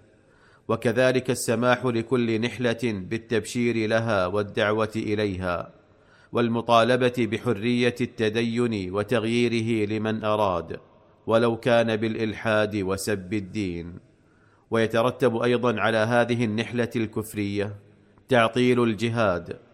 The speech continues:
لأنه يذكي الكراهية والإقصاء. ثانيًا، محاربة التوجه السلفي العلمي منه والجهادي، لأنه هو الذي يرفع راية التوحيد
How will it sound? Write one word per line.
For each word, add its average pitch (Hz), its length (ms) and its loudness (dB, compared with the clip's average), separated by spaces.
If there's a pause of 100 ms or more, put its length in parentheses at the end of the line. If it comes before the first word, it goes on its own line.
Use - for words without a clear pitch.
(260)
لأنه 123 600 2
يذكي 120 340 0
الكراهية 110 1000 2
والإقصاء. 101 1120 -2 (1000)
ثانيًا، 107 600 0 (720)
محاربة 123 640 2
التوجه 120 600 0
السلفي 107 720 -2 (460)
العلمي 117 760 2
منه 110 340 -2
والجهادي، 107 1000 0 (600)
لأنه 127 520 2
هو 123 200 2
الذي 117 400 2
يرفع 120 320 2
راية 117 540 4
التوحيد 107 840 -2